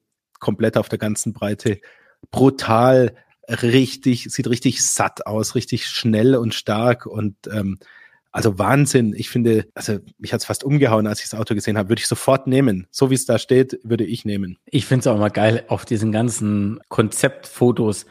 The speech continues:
Speaker 2: da passt auf einmal auch immer die Tiefe vom Auto, die, die Räder immer riesig, das knallt.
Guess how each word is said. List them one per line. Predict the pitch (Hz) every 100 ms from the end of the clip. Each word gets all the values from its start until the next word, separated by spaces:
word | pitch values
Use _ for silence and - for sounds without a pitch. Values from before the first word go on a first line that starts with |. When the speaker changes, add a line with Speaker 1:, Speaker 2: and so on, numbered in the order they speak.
| _
Speaker 2:
da | 104
passt | - 117 127 -
auf | 101
einmal | 120 117 117 110
auch | 107 101
immer | 127 104 107 -
die | - 101
Tiefe | - 147 147 127
vom | - 113 113
Auto, | 135 135 143 131 123 123 - - - _ -
die, | 117 110
die | 107 123
Räder | 120 120 127 131 123 123
immer | 123 143 165 196 - - -
riesig, | 151 151 131 123
das | - 123 -
knallt. | - 135 139 143 135